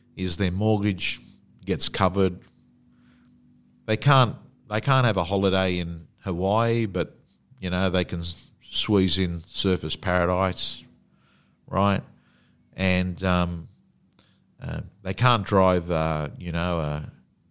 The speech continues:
a Lamborghini, Tesla, but their car gets them by. So what actually happens is they turn around and say, "Hey,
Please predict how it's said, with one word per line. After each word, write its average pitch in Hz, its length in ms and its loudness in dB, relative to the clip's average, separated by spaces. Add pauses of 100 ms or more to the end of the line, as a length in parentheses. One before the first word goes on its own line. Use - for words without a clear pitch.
(520)
a - 540 -20
Lamborghini, 95 1000 2 (400)
Tesla, 92 840 0 (680)
but 82 280 -2 (420)
their 87 120 -4
car 90 300 0
gets 82 280 -2
them 82 220 -4
by. 85 460 0 (500)
So - 160 -2
what 165 160 2
actually 131 260 -2
happens 87 480 -2
is 87 300 -4
they 98 140 0
turn 131 300 0
around 101 300 0
and 92 140 -2
say, 98 200 0
"Hey, 98 360 -2